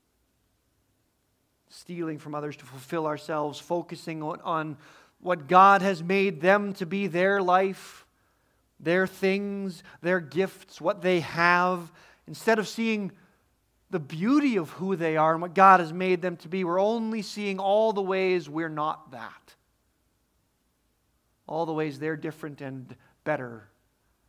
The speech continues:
than us. And it comes down to a discontentment and dissatisfaction with ourselves. I don't like me.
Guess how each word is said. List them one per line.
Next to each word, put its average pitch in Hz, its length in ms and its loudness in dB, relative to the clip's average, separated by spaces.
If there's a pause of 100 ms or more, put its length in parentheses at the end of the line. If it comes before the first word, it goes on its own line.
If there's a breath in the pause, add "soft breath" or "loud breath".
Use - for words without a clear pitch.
(120)
than 131 140 -12
us. 110 200 -18 (3500)
And - 80 -20
it - 60 -20
comes 180 240 -12
down 190 280 -6
to 165 140 -14
a 156 40 -10
discontentment 165 1160 -14
and 139 160 -16 (360 soft breath)
dissatisfaction 156 1200 -8 (380 soft breath)
with 160 200 -10
ourselves. 160 640 -4
I 147 80 -4
don't 185 260 -10
like 196 300 -6
me. 127 320 -14